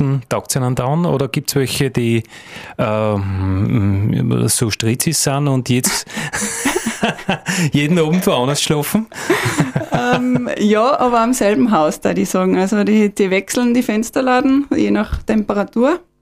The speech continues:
Speaker 2: Äh, bei manchmal wird's ihnen zu heiß oder zu kalt, dann wechseln sie auf einen anderen Fensterladen.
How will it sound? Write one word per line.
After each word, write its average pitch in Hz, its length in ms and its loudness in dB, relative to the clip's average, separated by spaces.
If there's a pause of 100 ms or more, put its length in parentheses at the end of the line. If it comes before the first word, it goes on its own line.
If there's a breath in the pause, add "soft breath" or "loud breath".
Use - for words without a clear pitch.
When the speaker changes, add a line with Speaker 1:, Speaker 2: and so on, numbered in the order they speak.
(680)
Speaker 2:
Äh, 226 280 2 (160)
bei 208 120 0
manchmal 208 480 2
wird's 202 200 0
ihnen 185 240 2
zu - 160 -2
heiß 247 180 0
oder 202 180 0
zu - 80 -14
kalt, - 340 -2 (100)
dann 220 440 2
wechseln 208 380 -2
sie 220 140 -2
auf 208 140 -4
einen 208 160 0 (220)
anderen 180 320 0
Fensterladen. 196 720 -2